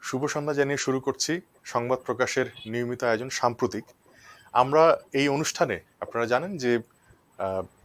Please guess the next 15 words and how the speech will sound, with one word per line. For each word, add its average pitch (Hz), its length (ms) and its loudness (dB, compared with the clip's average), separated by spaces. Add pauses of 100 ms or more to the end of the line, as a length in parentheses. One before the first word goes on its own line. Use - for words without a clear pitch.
(160)
ঘটমান 147 520 2 (120)
বা 117 80 4
চলমান 135 540 4 (100)
ঘটনাগুলো 135 560 0
নিয়ে 143 180 -2
আমরা 123 260 4
আলাপ 117 180 4 (180)
করে 117 140 0
থাকি। 135 300 -4 (460)
আজ 175 440 6
আমরা 143 360 6
যে 135 180 0
বিষয়টি 139 400 -4
নিয়ে 165 160 -2
আলাপ 123 320 4